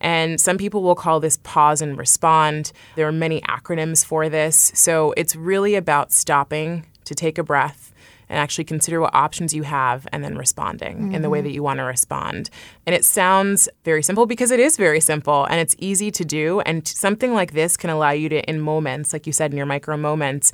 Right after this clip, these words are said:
Speaker 1: make a decision that's actually aligned to how you wanna be.
Speaker 2: Yeah. And also, the whole thing about micro moments as well is that knowing that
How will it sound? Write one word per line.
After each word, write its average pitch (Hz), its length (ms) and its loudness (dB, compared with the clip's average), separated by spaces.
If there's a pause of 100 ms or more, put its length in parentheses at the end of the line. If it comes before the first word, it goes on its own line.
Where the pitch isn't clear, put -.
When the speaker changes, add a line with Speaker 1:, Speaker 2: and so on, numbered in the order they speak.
Speaker 1:
make 165 260 2
a - 60 2
decision 165 460 0
that's 147 280 -2
actually 139 300 -4
aligned 135 420 -4
to 135 140 -12 (140)
how - 200 -2
you - 160 -6
wanna - 220 -8
be. - 320 -12
Speaker 2:
Yeah. 208 260 -4 (320)
And 233 160 0
also, 226 600 2 (260)
the 214 240 -4
whole 294 160 2
thing 285 220 4
about 202 160 4
micro 190 280 2
moments 190 300 0 (400)
as 190 220 -2
well 240 320 6
is 190 180 0
that 196 280 4
knowing 226 480 4
that 185 260 2